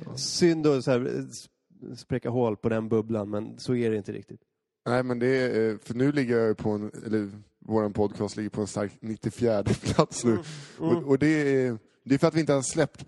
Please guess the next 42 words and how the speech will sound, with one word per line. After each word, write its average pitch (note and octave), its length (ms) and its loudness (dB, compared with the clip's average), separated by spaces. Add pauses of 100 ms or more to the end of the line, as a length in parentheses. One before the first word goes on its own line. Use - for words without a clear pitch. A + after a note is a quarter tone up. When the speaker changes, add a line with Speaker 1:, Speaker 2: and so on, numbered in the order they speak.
(160)
Speaker 2:
då G2 200 2
också. F2+ 160 -6
Det A#2 80 2
är - 20 4
ju, C3 140 2
när B2+ 100 -2
man B2+ 100 -2
släpper - 200 -6
nytt B2+ 160 -4
avsnitt A#2+ 360 -2
så G2 120 -6
sticker - 440 0
den G#2+ 140 0
iväg G#2 260 2
också. G#2+ 120 4
Speaker 1:
Ja, D#3+ 40 2
den F3 100 2
sticker D#3 260 -2
den A#2 120 0
iväg G#2+ 180 -6
lite, G#2 140 -8
Speaker 2:
Mm. A2 180 -8
Speaker 1:
liksom, A2+ 220 -10
för - 140 -6
att, A2+ 180 -6
eh, A#2 140 0
då A#2 180 0
har C3 120 0
man, C3 180 0
då C3+ 80 2
har, C3+ 120 2
kanske C#3+ 200 -2
man C#3+ 100 0
har C3 60 0
legat C3 300 -2
på E3+ 100 -4
sådär A2+ 160 -4
tjugo A2 440 -8
klick - 380 -12
och G2+ 80 -12
så, C3+ 60 -10
äh, C3+ 60 -18